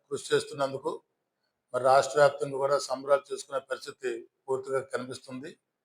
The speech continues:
ముఖ్యంగా గడిచిన ఐదు సంవత్సరాల్లో జగన్మోహన్ రెడ్డి పరిపాలనలో మరి ప్రజలందరూ కూడా అన్ని వర్గాలని కూడా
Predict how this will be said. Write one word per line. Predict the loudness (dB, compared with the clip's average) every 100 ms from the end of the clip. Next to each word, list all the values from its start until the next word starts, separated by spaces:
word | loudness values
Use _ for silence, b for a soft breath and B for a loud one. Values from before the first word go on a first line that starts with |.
| _ _ _ _ -6
ముఖ్యంగా | 2 6 10 12 12 12 6 -6 -14 -20 _ _ _ _ 2 4
గడిచిన | 6 8 10 8 4 -8 _ _ _ _ _ _ _ _ _ _ 2
ఐదు | 4 6
సంవత్సరాల్లో | 6 6 10 10 12 8 8 0 _ _ _ _ -2
జగన్మోహన్ | 4 6 6 4 4 4
రెడ్డి | 2 4
పరిపాలనలో | 6 8 8 6 4 4 4 -4 _ _ _ _ _ _ 2
మరి | 2
ప్రజలందరూ | 4 4 8 8 8 6 6
కూడా | 6 6 6 2 _ _ _ _ _ -12
అన్ని | -4 2
వర్గాలని | 10 10 12 10 8 6
కూడా | 8 10 10